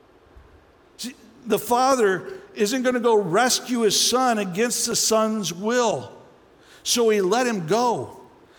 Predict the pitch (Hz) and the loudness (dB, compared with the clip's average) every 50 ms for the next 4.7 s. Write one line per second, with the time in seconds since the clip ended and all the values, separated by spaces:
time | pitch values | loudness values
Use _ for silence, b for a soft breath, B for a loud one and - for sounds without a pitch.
0 | B B B B 220 202 151 - 240 247 240 233 202 220 - - - 226 220 247 | B B B B -6 -6 -2 0 2 2 2 0 0 -2 -2 -2 0 2 2 2
1 | 247 240 202 160 185 185 170 - - 208 233 240 226 - 190 180 190 180 196 226 | 2 0 0 0 -2 -2 -2 -2 0 0 2 0 0 0 -2 -2 0 2 2 2
2 | 240 233 196 196 214 202 202 202 175 139 143 214 226 233 220 208 220 220 202 208 | 2 2 0 -2 -2 0 0 -2 -2 0 0 0 0 0 0 -2 -2 0 0 0
3 | 190 143 - 214 233 226 190 - - B B B B B 180 202 202 151 208 220 | -2 0 0 -2 0 0 -2 -4 -6 B B B B B -2 -2 0 0 0 2
4 | 233 247 240 226 208 196 185 165 170 233 240 233 185 143 | 4 4 4 4 2 2 2 0 -2 -2 -2 -2 -2 -4